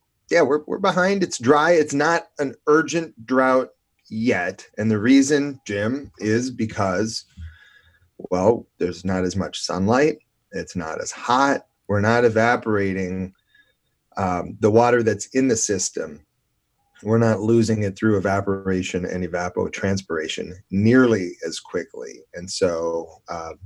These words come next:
you can withstand a September dry spell a little bit longer than one in July before you get into kind of urgent drought conditions. But yeah, it's, uh, you know, without rain,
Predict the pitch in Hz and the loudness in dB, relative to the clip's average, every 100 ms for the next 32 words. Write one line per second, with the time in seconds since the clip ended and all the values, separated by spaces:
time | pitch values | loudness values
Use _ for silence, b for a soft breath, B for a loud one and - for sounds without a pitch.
0 | 104 110 139 135 - 151 160 147 135 - | -8 0 2 0 -2 2 4 4 2 -2
1 | - 135 143 139 123 113 110 107 104 117 | -2 0 2 4 2 -2 -4 -4 -4 -8
2 | 95 - 127 113 104 95 104 110 110 110 | -8 -2 -2 0 0 -2 0 2 4 2
3 | - - 87 80 85 104 107 101 98 98 | -2 -6 -6 -6 -8 -6 -4 -4 -4 -4
4 | 95 92 95 95 101 92 76 69 b b | -4 -4 -4 -2 -2 -4 -6 -10 b b
5 | b b b - 95 95 95 98 92 82 | b b b -8 -2 0 2 2 0 -2
6 | 82 _ _ _ _ - 85 82 87 71 | -10 _ _ _ _ -6 -4 -2 -4 -4
7 | 65 - - 90 85 82 82 82 80 85 | -6 -8 -8 -6 -4 -2 -2 -4 -4 -8
8 | - - 82 78 90 92 82 76 - 80 | -8 -8 -6 -4 -2 -2 -2 -14 -10 -8
9 | 80 - - - - - - - - 117 | -8 -10 -20 -12 -10 -10 -14 -20 0 4
10 | 131 - _ _ - 170 170 - 139 - | 4 0 _ _ -2 0 -2 -6 -6 -6
11 | - 143 143 131 135 135 135 156 175 147 | -2 2 4 4 6 6 4 4 4 4
12 | 175 156 143 143 | 2 4 0 -4